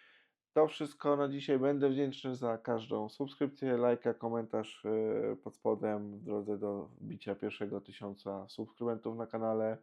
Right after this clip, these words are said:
Bardzo mi zależy, żeby ten projekt się rozwijał bez żadnych, e, współprac, e, tylko z własnych środków, gdzie pokazuję rzeczy, które sam używam, korzystam, mm,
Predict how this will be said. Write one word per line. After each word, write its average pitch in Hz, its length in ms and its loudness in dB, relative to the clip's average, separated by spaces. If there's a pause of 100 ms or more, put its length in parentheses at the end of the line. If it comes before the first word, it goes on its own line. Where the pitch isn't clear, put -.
(380)
Bardzo 101 280 0
mi 101 80 -6
zależy, 104 240 -2
żeby 101 140 -6
ten 95 140 -12
projekt 95 300 -4
się 98 320 -6
rozwijał 104 580 -2
bez 107 260 2
żadnych, 104 600 -6
e, 95 300 -12
współprac, 139 680 2 (460)
e, 101 140 0
tylko 110 360 0
z 101 60 -6
własnych 104 380 -4
środków, 107 520 -2
gdzie 117 140 -4
pokazuję 107 460 -4
rzeczy, 101 240 -10
które 101 280 -8
sam 113 360 -2
używam, 107 440 -4
korzystam, 107 600 -4 (540)
mm, 202 580 -6